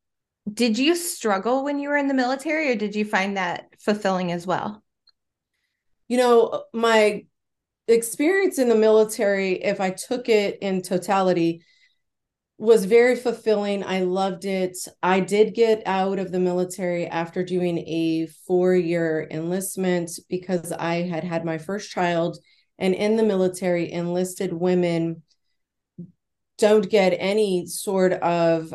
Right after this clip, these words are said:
Speaker 2: um, luxuries. You are treated the same as a male recruit, and I had to sign custody paperwork for my daughter in case I got deployed somewhere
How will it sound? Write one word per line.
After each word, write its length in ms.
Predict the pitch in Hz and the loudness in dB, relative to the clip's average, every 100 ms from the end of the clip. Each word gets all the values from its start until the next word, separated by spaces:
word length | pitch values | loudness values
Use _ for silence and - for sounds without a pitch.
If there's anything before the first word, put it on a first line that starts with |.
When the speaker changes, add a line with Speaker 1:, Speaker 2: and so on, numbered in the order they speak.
| - | -10
Speaker 2:
um, 460 | 175 170 165 160 175 - | -6 -2 0 0 -4 0
luxuries. 1000 | 185 185 190 175 190 165 147 147 160 160 | 4 4 2 -2 -4 -2 -2 -2 -4 -4
You 220 | 175 175 | -2 0
are 80 | 170 | -2
treated 640 | - 190 175 180 175 156 _ _ - | -4 -4 0 0 0 -6 _ _ -2
the 100 | 175 | -2
same 480 | 165 - 175 180 | -2 -2 2 4
as 180 | 180 175 | 4 2
a 100 | 175 | 0
male 240 | 170 165 165 | 0 0 0
recruit, 640 | 165 160 - 160 160 156 - - | -2 -6 -6 -2 -2 -6 -12 -8
and 500 | 170 165 160 160 156 156 _ _ _ _ _ _ _ | -4 -4 -2 -4 -6 -10 _ _ _ _ _ _ _
I 160 | - 170 | -2 0
had 280 | 175 165 160 | 2 0 0
to 40 | |
sign 720 | 165 - 170 170 165 165 160 - | -4 -4 -2 0 0 0 -4 -8
custody 500 | - 185 180 185 180 | -4 -4 -2 -2 -2
paperwork 560 | - 175 160 160 160 156 | -2 -6 -2 -2 -2 -4
for 140 | 170 | -4
my 160 | 160 156 | -2 -2
daughter 400 | 160 156 160 147 | 0 0 0 0
in 140 | 151 | -4
case 280 | 151 160 151 | -6 -6 -2
I 100 | 160 | -2
got 260 | 160 - | -2 -4
deployed 520 | - 170 - 156 156 151 | -6 -10 -4 -2 -2 -2
somewhere 720 | - 160 156 151 143 147 | -4 -4 -2 -2 -4 -4